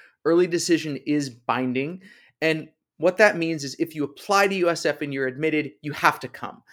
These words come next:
So who is this for? Well, one, it's for students who know that U S F is absolutely the place they wanna be. And we admit that's very few students early on because most seventeen-year-olds don't know in November of their senior year where they wanna be.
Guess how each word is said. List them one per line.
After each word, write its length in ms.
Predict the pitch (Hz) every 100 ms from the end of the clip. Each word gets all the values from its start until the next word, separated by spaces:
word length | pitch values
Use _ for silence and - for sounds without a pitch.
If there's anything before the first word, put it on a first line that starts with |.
| - _
So 140 | - 180
who 180 | 233 254
is 80 | 190
this 160 | 170
for? 400 | - 123 101 - -
Well, 320 | 170 165 -
one, 400 | 156 190 220 151 -
it's 160 | 165
for 120 | -
students 340 | 160 175 160 -
who 120 | 139
know 320 | 127 135 165
that 160 | 160 147
U 140 | 147
S 120 | 135
F 160 | 139 -
is 140 | 127 - -
absolutely 640 | 160 180 - 165 143 156
the 80 | 147
place 300 | - 143 135
they 100 | 147
wanna 260 | 131 131 123
be. 300 | 131 123 - _ -
And 120 | 180
we 100 | 262
admit 260 | 247 214 220 - _ -
that's 400 | 190 240 - - _ _ _ _ _ _ - -
very 200 | 190 208
few 180 | 208
students 420 | 185 190 220 196 -
early 300 | 156 160 143
on 440 | 139 170 226 214 _ -
because 400 | 175 185 190 160
most 300 | 175 208 -
seventeen-year-olds 800 | 196 190 - 180 196 202 214 - - -
don't 260 | 185 208
know 440 | 170 185 220 131 -
in 180 | 156 160
November 400 | 156 147 147 147
of 80 | 135
their 100 | 139
senior 280 | - 139 135
year 220 | 135 131
where 140 | 131
they 140 | 127 131
wanna 260 | 127 123
be. 320 | 120 113 80